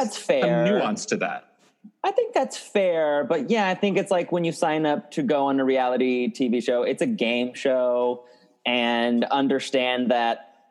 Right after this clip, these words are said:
Speaker 1: they are going to produce moments that are meant to cause drama.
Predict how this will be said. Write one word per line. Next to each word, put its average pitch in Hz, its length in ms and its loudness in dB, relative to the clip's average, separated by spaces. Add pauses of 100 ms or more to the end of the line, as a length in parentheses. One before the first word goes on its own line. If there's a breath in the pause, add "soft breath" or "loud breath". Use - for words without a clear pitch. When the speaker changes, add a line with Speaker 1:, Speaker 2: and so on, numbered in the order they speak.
(160)
Speaker 1:
they 135 200 2
are 131 320 0
going 131 540 0
to 127 680 0
produce 139 500 0
moments 131 680 0
that 120 180 2
are 123 140 2
meant 120 340 -2
to 143 80 -4
cause 123 460 0
drama. 135 680 0